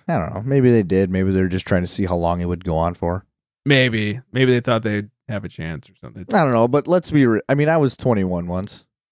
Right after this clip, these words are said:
Speaker 2: <laughs>
Speaker 1: right? Me, my three buddies would walk across the street to the liquor store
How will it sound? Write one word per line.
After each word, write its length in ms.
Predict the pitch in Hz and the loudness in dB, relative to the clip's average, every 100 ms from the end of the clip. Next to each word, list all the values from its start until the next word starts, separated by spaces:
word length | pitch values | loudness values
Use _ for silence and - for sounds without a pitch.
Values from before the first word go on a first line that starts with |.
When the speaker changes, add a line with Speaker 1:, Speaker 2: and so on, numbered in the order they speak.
| _ | _
Speaker 2:
<laughs> 380 | - 139 - 175 | -2 -2 0 0
Speaker 1:
right? 320 | 113 127 - | 2 2 2
Me, 460 | 139 151 147 147 139 _ _ _ _ 110 | 2 2 2 0 -2 _ _ _ _ 0
my 200 | 113 113 | 2 2
three 300 | 139 143 135 | 2 4 4
buddies 540 | 127 123 123 127 120 | 4 4 4 4 2
would 160 | 107 98 | 0 2
walk 300 | 117 120 123 | 2 2 -4
across 360 | 120 127 123 - | -2 0 0 -4
the 80 | |
street 400 | - 127 123 120 | -2 2 4 2
to 100 | - | 0
the 140 | 117 110 | 0 2
liquor 320 | 113 113 113 | 2 0 -2
store 560 | - 113 107 104 104 | 0 2 4 4 0